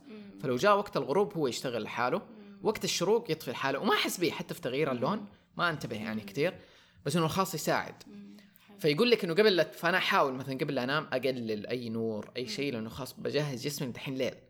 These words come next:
Speaker 2: لأنه لو كنا في الطبيعة بدون نور، تي لا يرخص سكون،
Speaker 1: بالضبط.
Speaker 2: حتنامي، مدري إيش.
Speaker 1: بالضبط.
Speaker 2: وأسيب الستارة شوية مفتوحة عشان
Speaker 1: مم.
Speaker 2: أول ما الشمس، كأنه هي المنبه.
Speaker 1: مم.
Speaker 2: فهي لما تطلع تصحيني. ومو دائمًا أصحى بالنهار، يعني عادة أصحى بعد الشمس ساعة، ساعتين، ثلاثة، whatever.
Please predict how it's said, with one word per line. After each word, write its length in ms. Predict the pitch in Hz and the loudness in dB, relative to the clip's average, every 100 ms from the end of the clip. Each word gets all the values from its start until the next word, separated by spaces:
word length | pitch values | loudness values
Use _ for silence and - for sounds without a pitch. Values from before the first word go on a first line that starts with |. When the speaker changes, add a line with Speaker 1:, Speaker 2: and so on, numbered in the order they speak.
| _ _ _ - | _ _ _ -4
Speaker 2:
لأنه 140 | 135 | 2
لو 160 | 135 139 | 2 4
كنا 200 | 247 202 | 2 2
في 80 | - | -2
الطبيعة 380 | 156 165 143 | 0 4 2
بدون 280 | 117 147 147 | 0 -2 -2
نور، 240 | 123 151 - - _ _ | 0 -4 -6 -20 _ _
تي 100 | 254 | -2
لا 120 | 302 | 0
يرخص 400 | 127 - 147 - | 0 -2 -10 -10
سكون، 300 | - - 135 | -12 -10 -8
Speaker 1:
بالضبط. 220 | 117 107 277 | -6 -8 -6
Speaker 2:
حتنامي، 380 | 127 117 110 | -4 -4 -4
مدري 280 | 107 110 113 | -8 -8 -6
إيش. 120 | 107 | -6
Speaker 1:
بالضبط. 440 | - - - - _ _ - | -8 -14 -16 -20 _ _ -6
Speaker 2:
وأسيب 360 | 135 - 285 254 | -4 0 2 2
الستارة 440 | - 190 214 202 | 2 0 4 4
شوية 300 | 156 185 196 | 2 2 2
مفتوحة 440 | 151 - - - - | 2 -2 -2 -2 -4
عشان 260 | - 165 | -2 -4
Speaker 1:
مم. 100 | 101 - - _ _ - | -6 -14 -20 _ _ -2
Speaker 2:
أول 240 | 147 196 165 | 2 2 2
ما 80 | |
الشمس، 460 | 143 - 175 - - | 0 0 0 -2 0
كأنه 220 | 156 175 | 0 2
هي 160 | 180 170 | 4 4
المنبه. 420 | 139 135 113 175 - - - | 4 0 0 -6 -6 -20 -20
Speaker 1:
مم. 220 | - 202 - | -18 -16 -6
Speaker 2:
فهي 300 | 139 208 202 | 2 6 6
لما 200 | 180 214 | 6 2
تطلع 320 | 208 208 202 | 2 2 2
تصحيني. 440 | 107 - - 139 117 | 2 -8 -4 -4 0
ومو 220 | 196 453 | 4 6
دائمًا 220 | 226 165 | 6 4
أصحى 200 | 160 156 | -2 -4
بالنهار، 180 | 156 127 | -2 0
يعني 180 | 143 196 | 2 2
عادة 420 | 349 349 - 170 | 4 0 0 -2
أصحى 220 | 170 151 | -2 -2
بعد 140 | 127 | -2
الشمس 360 | 127 - 127 - | -2 -6 -6 -2
ساعة، 260 | 127 92 98 | 0 0 0
ساعتين، 400 | 90 95 117 107 | -4 -4 -4 -4
ثلاثة، 500 | 104 120 113 107 113 | 0 0 0 -6 -6
whatever. 300 | 120 123 | -6 -6